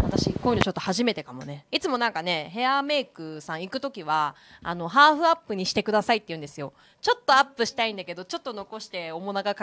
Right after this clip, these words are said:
隠したいみたいな心の表れで、ハーフアップするんですけど、いつもこんな感じになりますね。ちょっと謎、どうしてかしら。ありがとうございます。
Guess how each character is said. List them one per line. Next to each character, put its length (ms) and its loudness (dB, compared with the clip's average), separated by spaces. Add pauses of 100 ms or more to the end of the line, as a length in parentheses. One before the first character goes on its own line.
(120)
隠 80 -4
し 80 -10
た 120 2
い 60 0
み 100 -10
た 160 -4
い 60 -8
な 200 -8
心 300 -6
の 140 -2
表 240 0
れ 80 -8
で、 380 -6 (240)
ハ 140 4
ー 20 0
フ 80 2
ア 20 6
ッ 40 4
プ 120 -10
す 140 -4
る 80 -4
ん 20 -8
で 80 -10
す 80 -14
け 80 -10
ど、 280 2 (360)
い 80 -6
つ 80 -8
も 100 -6
こ 120 -6
ん 40 -2
な 60 -2
感 160 -2
じ 80 -8
に 60 -6
な 80 -4
り 80 -6
ま 100 -6
す 140 -12
ね。 220 -16 (300)
ち 60 -20
ょ 40 -20
っ 20 -20
と 80 -20
謎、 340 -16 (160)
ど 60 -16
う 20 -16
し 60 -16
て 80 -18
か 80 -20
し 120 -14
ら。 80 -20 (360)
あ 80 -4
り 40 -2
が 80 2
と 80 -6
う 40 -4
ご 60 -8
ざ 100 -6
い 60 -4
ま 180 -8
す。 240 -8